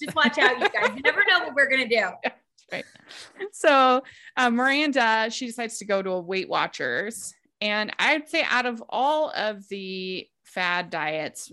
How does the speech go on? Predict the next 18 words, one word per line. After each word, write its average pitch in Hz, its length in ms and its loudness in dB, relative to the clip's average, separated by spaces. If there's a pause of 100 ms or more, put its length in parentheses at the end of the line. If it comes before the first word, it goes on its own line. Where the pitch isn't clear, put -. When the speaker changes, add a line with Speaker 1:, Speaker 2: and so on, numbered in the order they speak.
(120)
Speaker 2:
Weight 185 260 -10
Watchers 175 360 -4
is 160 120 -18
probably 180 600 -6
one 165 300 -8
of 165 100 -10
the 175 80 -12
more 160 260 -8
benign. 165 640 -2 (640)
I - 60 -6
mean, 196 160 -2
they're 208 120 2
basically 220 560 -2
trying 185 300 -8
to 175 100 -8
teach - 480 -8
you 170 240 -4
to, 160 520 -8